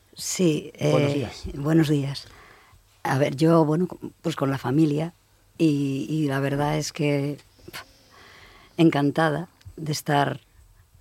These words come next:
Speaker 1: hoy pudiendo llevar este mensaje a la persona que lo pueda necesitar, que esto salva vidas, esto salva vidas, la mía la salvó. Y poder disfrutar de la familia y estar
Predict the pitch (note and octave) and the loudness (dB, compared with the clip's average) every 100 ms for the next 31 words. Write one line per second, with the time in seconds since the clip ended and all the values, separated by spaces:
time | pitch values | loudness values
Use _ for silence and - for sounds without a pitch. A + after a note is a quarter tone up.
0 | - D3+ C#3+ C#3 C#3 C3+ C3 C3+ B2+ - | -4 -2 0 -2 0 0 -2 -4 -6 -4
1 | B2 A#2+ - C#3 - C3 B2 A#2 A2+ - | -4 -2 -4 -6 -6 -8 -6 -8 -10 -6
2 | C#3 C3 C3 C3+ C3 B2+ B2 - A#2+ C#3+ | -6 -4 -4 -4 -4 -4 -4 -8 -8 -10
3 | - _ _ _ - - - _ _ _ | -12 _ _ _ -20 -20 -20 _ _ _
4 | _ - _ - C3+ B2 A#2+ A#2+ B2 C#3+ | _ -20 _ -8 -2 -2 -2 -4 -6 -12
5 | _ _ _ _ _ _ _ D#3+ - D3+ | _ _ _ _ _ _ _ -8 -6 -4
6 | C#3 C3 B2+ B2+ B2 - - - _ _ | -2 -4 -4 -8 -10 -14 -14 -18 _ _
7 | _ _ _ _ _ - F3 - D3 C3+ | _ _ _ _ _ -6 -6 -6 -6 -4
8 | C3 C3 C3 C3 C3 C3 C#3+ C#3 C3 _ | -2 -4 -6 -6 -2 0 0 -2 -6 _
9 | _ _ _ _ _ C3 B2+ A#2+ A2 B2 | _ _ _ _ _ -8 -6 -6 -8 -12
10 | - - - - - - F#3 D#3+ D3+ C#3 | -14 -20 -20 -20 -16 2 6 6 6 2
11 | C#3 - - _ _ - _ - D3 D3 | 0 -4 -10 _ _ -20 _ -2 0 2
12 | D3 - D#3 C#3+ D3 C#3+ C#3 C#3 C3+ D3 | 0 0 -2 0 0 0 -2 -2 0 2
13 | C#3+ C#3 C3+ B2+ B2+ B2+ C3 B2 - - | 2 -2 -4 -4 -6 -6 -6 -6 -6 -2
14 | C#3+ C3 B2+ A#2+ | 0 0 -4 -10